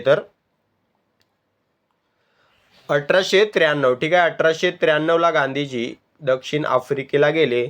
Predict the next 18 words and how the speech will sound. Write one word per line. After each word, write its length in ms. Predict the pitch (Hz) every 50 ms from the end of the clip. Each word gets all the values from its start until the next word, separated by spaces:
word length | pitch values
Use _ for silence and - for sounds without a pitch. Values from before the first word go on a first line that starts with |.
| - _ _ _ _ _
त्यानंतर 460 | - 127 135 147 165 165 165 180 180
त्या 180 | 175 180 175 170
ठिकाणी 380 | 165 165 185 165 175 175 180 180
त्यांनी 380 | 175 180 180 180 151 143 143
भारतीयांसाठी 1000 | 135 131 143 139 139 143 151 160 160 160 156 160 165 160 160 - 127 127 135 139
वेगवेगळे 520 | 135 139 147 147 151 151 151 147 160 165
सत्याग्रह 560 | 160 - 147 135 - - 147 143 151 160 165
केले 460 | 170 170 175 165 139 123 117 117 120 117 - _ _ _ _ _
आणि 360 | - 127 147 170 185 214 202 - _ _ _ - 160 143
गांधीजी 540 | 147 151 160 170 180 196 202 180 190 196
भारतात 460 | 196 190 170 165 156 - - 170 165 175 170 - _ _ _ _ _ _ _ _ _
कधी 220 | - 165 160 170 190
परतले 460 | 190 196 190 180 185 185 185 165 143
हा 160 | 143 156 147
देखील 300 | 151 151 165 160 170 165
प्रश्न 280 | 156 165 156 - 160 151
विचारलेला 560 | 147 143 131 - 147 135 127 131 135 131 131
आहे. 80 | 123